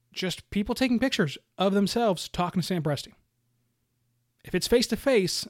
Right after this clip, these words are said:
you're not doing that. But when you're doing it virtually, and, you know, your dad or your mom or your sister or your cousin's in the background, maybe they sneak a picture saying, "Hey, look,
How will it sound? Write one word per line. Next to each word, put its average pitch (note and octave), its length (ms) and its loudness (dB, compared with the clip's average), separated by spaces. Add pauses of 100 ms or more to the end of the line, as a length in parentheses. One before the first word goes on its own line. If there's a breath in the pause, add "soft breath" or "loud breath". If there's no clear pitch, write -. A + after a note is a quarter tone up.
(140)
you're E3+ 120 2
not F3+ 180 0
doing C#3+ 240 0
that. B2+ 160 -14 (1300)
But C#3+ 320 -2 (680)
when D3+ 100 -4
you're C3 80 -4
doing E3+ 160 6
it G#3 80 0
virtually, G3 480 0 (1080)
and, D#3 460 0 (280)
you D3+ 80 -8
know, D3+ 40 -4
your D3+ 140 -4
dad D#3 440 0
or F3 60 2
your F3+ 120 2
mom E3 460 0
or F3 40 0
your F3 120 -2
sister F#3 460 -4
or F3+ 80 -2
your F3+ 120 -2
cousin's E3 440 0
in F#3 60 0
the F3+ 40 0
background, D#3 520 -2 (920)
maybe C3 220 -6
they C#3+ 80 0
sneak F3 180 -2
a - 60 -4
picture D#3 340 2
saying, C#3+ 220 -2
"Hey, E3 160 4
look, D#3+ 180 2